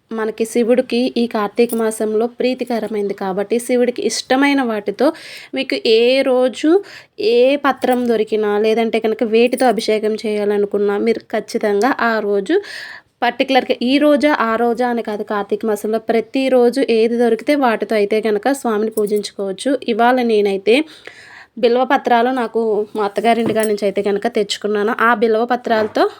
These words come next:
శివుడికి అయితే కనుక ఈరోజు ప్రత్యేకించి పూజ చేసుకున్నా. నార్మల్గా, ఆ, కార్త్-, కృత్తికా నక్షత్రం ఉన్నప్పుడు అంటే మనకి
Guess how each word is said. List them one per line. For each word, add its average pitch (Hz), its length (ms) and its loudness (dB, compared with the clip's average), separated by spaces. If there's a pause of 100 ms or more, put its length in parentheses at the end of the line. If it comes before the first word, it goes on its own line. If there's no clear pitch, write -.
(380)
శివుడికి 254 360 0
అయితే 214 220 -2
కనుక 208 200 -2 (200)
ఈరోజు 269 400 2
ప్రత్యేకించి 233 600 0
పూజ 233 240 -2 (120)
చేసుకున్నా. 202 440 -4 (380)
నార్మల్గా, 247 760 2 (500)
ఆ, 220 420 0 (100)
కార్త్-, 233 400 -2
కృత్తికా 262 380 0
నక్షత్రం 247 440 0
ఉన్నప్పుడు 214 340 0
అంటే 214 320 0
మనకి 254 420 0